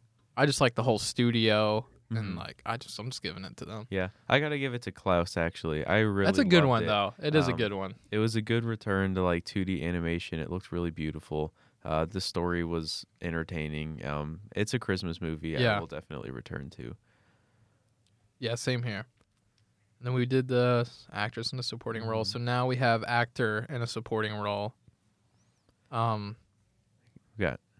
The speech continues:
Speaker 2: Tom Hanks, A Beautiful Day in the Neighborhood, Anthony Hopkins from The Two Popes, Al Pacino, The Irishman,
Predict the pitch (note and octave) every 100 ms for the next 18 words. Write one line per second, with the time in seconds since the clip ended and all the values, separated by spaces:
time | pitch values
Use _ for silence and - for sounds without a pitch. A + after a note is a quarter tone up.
0 | _ - - G2 F2+ A2 A#2 A#2+ B2+ -
1 | - E2+ F#2+ F#2 F#2+ F2 F2 F2+ G2+ G2+
2 | A2 G#2 G#2+ - G2+ F#2+ F#2+ G2 G2+ G2+
3 | - G2+ G2+ - F2+ E2+ - G#2 F#2 -
4 | A2+ - - - F#2 F#2+ - - G2+ G2+
5 | G2+ G#2 F2 C#2+ F#2+ G2 - G2+ G2